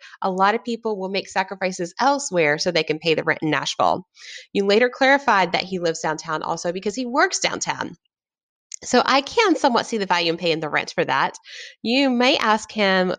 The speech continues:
what his future plans are, if he plans to buy a house or where he wants to live if he does.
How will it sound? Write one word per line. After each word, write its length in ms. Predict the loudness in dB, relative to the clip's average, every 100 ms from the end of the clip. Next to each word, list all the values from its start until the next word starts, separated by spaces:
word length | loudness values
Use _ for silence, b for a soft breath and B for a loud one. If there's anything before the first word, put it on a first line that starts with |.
| _
what 200 | -2 0
his 180 | 0 -2
future 280 | -2 0 -2
plans 400 | 0 0 0 0
are, 280 | 2 0 -2
if 60 | -8
he 100 | -2
plans 240 | 0 0
to 60 | 0
buy 120 | 2
a 80 | 2
house 500 | 2 0 0 -2 -12 B B B -6
or 140 | -4
where 180 | 0 -2
he 100 | -2
wants 200 | -4 -6
to 40 |
live 140 | -6 -6
if 100 | -6
he 100 | -4
does. 400 | 2 2 2